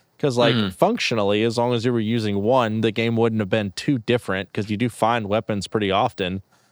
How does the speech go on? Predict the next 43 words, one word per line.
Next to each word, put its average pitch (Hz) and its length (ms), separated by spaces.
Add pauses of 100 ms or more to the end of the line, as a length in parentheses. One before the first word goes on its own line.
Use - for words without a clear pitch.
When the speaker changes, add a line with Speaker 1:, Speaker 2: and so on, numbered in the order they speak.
(200)
Speaker 1:
But, 120 80
like, 113 160
why 120 160
do 147 60
you 131 80
think 123 220
they 117 100
didn't 113 320 (460)
have 107 580
the 101 120
option 98 380
of 92 160
carrying 107 440
a 92 80
second 98 340
weapon 98 460 (100)
or 95 440 (280)
having 107 280
that - 160
backup 92 520
weapon 95 320
option? 90 420 (1500)
Speaker 2:
I - 40
think 240 220
it 247 80
would 185 140
have, 143 160
yeah, 147 400
that's 113 220
sort 160 140
of 120 60
interesting. 117 480 (180)
Um, 127 460 (640)
something 190 340
that 165 100
we 127 100
haven't 135 300
talked - 340
about 131 200
up 131 140
until 131 200
this 123 180
point, 135 400